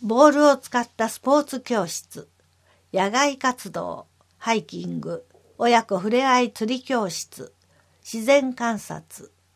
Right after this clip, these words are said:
など。対象は、市内在住の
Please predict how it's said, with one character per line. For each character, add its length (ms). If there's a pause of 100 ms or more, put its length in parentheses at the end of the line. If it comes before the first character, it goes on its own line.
(140)
な 160
ど。 260 (1600)
対 220
象 400
は、 200 (380)
市 220
内 260
在 300
住 260
の 320